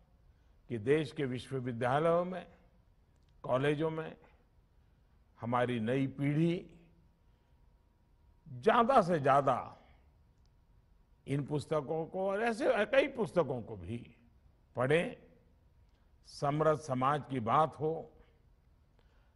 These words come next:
दलित वंचित समाज के अधिकारों की चिंता हो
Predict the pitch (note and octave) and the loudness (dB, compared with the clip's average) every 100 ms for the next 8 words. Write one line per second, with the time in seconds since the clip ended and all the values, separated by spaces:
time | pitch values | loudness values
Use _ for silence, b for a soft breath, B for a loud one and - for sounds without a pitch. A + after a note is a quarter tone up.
0 | _ G2+ B2+ D3 D#3+ D#3 - - - - | _ 0 2 4 2 0 -8 -20 -20 -20
1 | A2+ A#2+ D3+ C3 D#3+ - C3+ C3 C#3+ D3+ | -8 -4 -4 -4 -6 -6 -4 -2 -2 -2
2 | D3+ C3 A#2 C3+ C3+ D#3 D3 C#3 - D3 | -2 -2 -2 -2 -2 -2 -4 -8 -8 -8
3 | D3+ D3+ D#3 B2+ D#3 D#3 | -6 -4 -4 -4 -6 -10